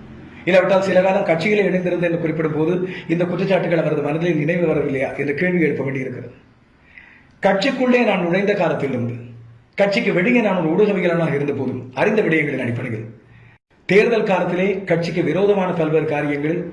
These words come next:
கட்சி தலைமைக்கு எதிரான பல்வேறு காரியங்களில் இவர் ஈடுபட்டார் என்பதை அறிந்து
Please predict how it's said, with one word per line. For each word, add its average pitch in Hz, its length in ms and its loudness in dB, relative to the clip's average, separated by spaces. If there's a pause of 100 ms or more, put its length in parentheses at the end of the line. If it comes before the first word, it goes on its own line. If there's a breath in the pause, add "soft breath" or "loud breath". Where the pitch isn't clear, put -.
கட்சி 170 280 -2
தலைமைக்கு 202 400 0
எதிரான 175 240 0
பல்வேறு 160 320 0
காரியங்களில் 151 520 0
இவர் 135 160 -4
ஈடுபட்டார் 165 600 0
என்பதை 127 340 -4
அறிந்து 165 340 -2